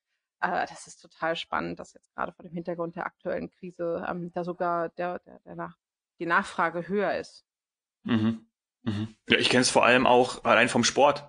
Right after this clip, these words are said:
Speaker 2: Also, äh,
Speaker 1: Mhm.
Speaker 2: ich bin so beim vierten Lebensjahr, ähm, äh, im Fußballverein, hab, äh, neben Wirtschaftswissenschaften und M B A auch, auch Sport studiert und immer mit Trainern im, im, im Sportlichen zusammengearbeitet und da aber auch dann relativ schnell, ähm, die psychologische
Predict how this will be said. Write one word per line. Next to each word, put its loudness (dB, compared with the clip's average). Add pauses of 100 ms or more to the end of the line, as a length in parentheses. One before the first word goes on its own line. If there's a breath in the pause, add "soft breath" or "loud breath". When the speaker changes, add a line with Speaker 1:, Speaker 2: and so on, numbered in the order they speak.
Speaker 2:
Also, 2
äh, -2 (260 loud breath)
Speaker 1:
Mhm. -2
Speaker 2:
ich 0
bin 4
so 4
beim 6
vierten 2
Lebensjahr, 4
ähm, 2 (320 loud breath)
äh, 2
im 2
Fußballverein, 2
hab, -4
äh, 0
neben 0
Wirtschaftswissenschaften 2
und 6
M 6
B 8
A 8
auch, 6
auch 4
Sport 6
studiert 6 (220 loud breath)
und 4
immer 8
mit 4
Trainern 6 (100)
im, 2
im, 0
im 0
Sportlichen 4 (220 loud breath)
zusammengearbeitet 6
und 0
da 8
aber 6
auch 0
dann 2
relativ 0
schnell, 2 (340 soft breath)
ähm, -2
die -10
psychologische 2